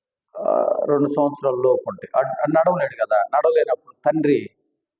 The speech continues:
రెండు కాళ్ళ మీద పెట్టుకొని నడిపిస్తా ఉంటాడు.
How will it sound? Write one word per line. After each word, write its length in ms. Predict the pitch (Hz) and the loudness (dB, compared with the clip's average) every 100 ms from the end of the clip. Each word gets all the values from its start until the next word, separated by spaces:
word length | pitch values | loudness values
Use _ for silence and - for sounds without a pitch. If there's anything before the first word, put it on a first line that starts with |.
| _ - | _ -2
రెండు 280 | 170 196 214 | 2 2 2
కాళ్ళ 220 | 180 165 | 0 2
మీద 200 | 151 135 | 0 0
పెట్టుకొని 340 | 131 131 143 131 | -2 -2 -2 -2
నడిపిస్తా 420 | 127 139 - 120 | -4 -8 -4 -4
ఉంటాడు. 400 | 101 - 92 _ | -4 -6 -12 _